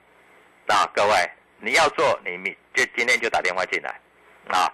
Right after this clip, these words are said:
因为明天我要做它。啊，老师，那那个星星猴子怎么看？星星猴子你就自己做吧。啊，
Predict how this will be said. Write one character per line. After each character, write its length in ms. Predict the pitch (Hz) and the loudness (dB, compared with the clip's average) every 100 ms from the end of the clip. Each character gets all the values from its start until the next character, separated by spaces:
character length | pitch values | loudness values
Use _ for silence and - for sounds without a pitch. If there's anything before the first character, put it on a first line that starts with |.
| - - 135 | -6 -8 -2
因 60 | |
为 40 | 135 | 0
明 140 | 117 | 0
天 140 | 120 120 | 0 2
我 100 | 87 | 2
要 80 | 90 | 0
做 180 | 104 82 | -2 -2
它。 100 | 76 - - - _ _ _ _ - - | -6 -8 -20 -20 _ _ _ _ -8 -2
啊， 200 | 80 - - - - - - | -2 -4 -12 -18 -18 -16 -2
老 120 | 107 104 | 0 2
师， 200 | 175 143 | 2 2
那 140 | 151 170 | 2 2
那 80 | 165 | 4
个 180 | 147 123 | 2 2
星 180 | 180 165 | 0 -2
星 140 | 170 151 | -2 0
猴 160 | 131 | 0
子 140 | 127 101 | 0 -4
怎 100 | 90 | -4
么 80 | 92 | -2
看？ 220 | 113 - - - - | -2 -2 -6 -16 -10
星 120 | 117 | -4
星 120 | 117 | -2
猴 160 | 98 92 | 0 -2
子 200 | 98 85 | -4 -10
你 60 | 85 | -6
就 100 | 98 | -4
自 120 | 107 | -4
己 80 | - | -4
做 160 | - 82 | -2 -2
吧。 180 | 78 - _ _ | -2 -8 _ _
啊， 220 | 208 196 | 0 0